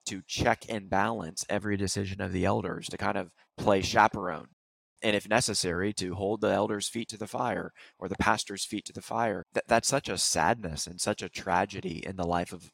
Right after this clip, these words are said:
of a church. And I think that's why, I mean, Satan has a field day in situations like that,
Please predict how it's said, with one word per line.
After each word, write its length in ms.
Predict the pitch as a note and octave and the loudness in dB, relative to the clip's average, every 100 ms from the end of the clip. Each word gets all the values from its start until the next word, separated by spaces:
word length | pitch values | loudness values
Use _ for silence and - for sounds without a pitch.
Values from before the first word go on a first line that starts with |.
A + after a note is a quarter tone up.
| - | -2
of 140 | F2 | -2
a 80 | E2+ | -2
church. 320 | - G2+ F#2+ | -4 -6 -4
And 100 | F2 | -4
I 60 | F2 | -4
think 180 | G2 - | -8 0
that's 240 | G2 - | 0 0
why, 280 | G2 F#2 G#2+ | -4 0 0
I 340 | - - - | -2 -10 -10
mean, 140 | A2+ G2 | -4 0
Satan 380 | - A#2 - A2+ | 4 4 4 0
has 180 | A2 | -2
a 80 | G2+ | -2
field 420 | - - A2+ A2 | -6 -6 -2 -2
day 220 | G2 F2 F2 | 0 0 0
in 160 | F2+ | -4
situations 680 | - - G2 F#2 F2 F2+ F2 | -4 -4 -2 -2 -2 -6 -4
like 200 | F2+ F2+ | -2 -2
that, 240 | F2+ E2+ | -2 -2